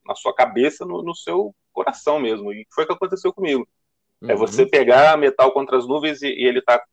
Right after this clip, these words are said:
Speaker 1: contando a história de um cavaleiro medieval, mas ele tá contando a história do brasileiro que tinha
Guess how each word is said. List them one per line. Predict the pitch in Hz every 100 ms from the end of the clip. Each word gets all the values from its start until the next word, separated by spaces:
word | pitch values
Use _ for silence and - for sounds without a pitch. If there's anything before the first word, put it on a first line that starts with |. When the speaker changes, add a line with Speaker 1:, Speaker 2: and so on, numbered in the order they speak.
| _
Speaker 1:
contando | 131 123 - 143 151
a |
história | 135 - 123 117
de | 117
um | 113 104 101
cavaleiro | 117 120 117 117 123
medieval, | 123 120 131 131 165
mas | 196
ele | 202
tá | - 190
contando | 175 165 151
a |
história | 143 135 127
do | 120 110
brasileiro | 123 117 107 113 110 101 _ _ _ _ _ _ _
que | 104
tinha | - 117